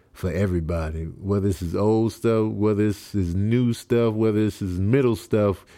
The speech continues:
whatever the case may be, man, Prince got something for you. That's how, that's how versatile and prolific this man was, man. He got something for everybody, man. Get in on it.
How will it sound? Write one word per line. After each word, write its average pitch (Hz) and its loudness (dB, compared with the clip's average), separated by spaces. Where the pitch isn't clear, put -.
whatever 131 4
the 127 2
case 131 2
may 117 4
be, 117 2
man, 104 2
Prince 123 0
got 107 2
something 104 -2
for 104 0
you. 90 0
That's 110 0
how, 113 0
that's 120 -2
how 117 4
versatile 110 2
and 92 -2
prolific 98 0
this 90 -8
man 87 -2
was, 85 -2
man. 90 -6
He 131 0
got 123 2
something 117 -2
for 104 -2
everybody, 90 -2
man. 90 -2
Get 107 2
in 113 2
on 95 2
it. - -6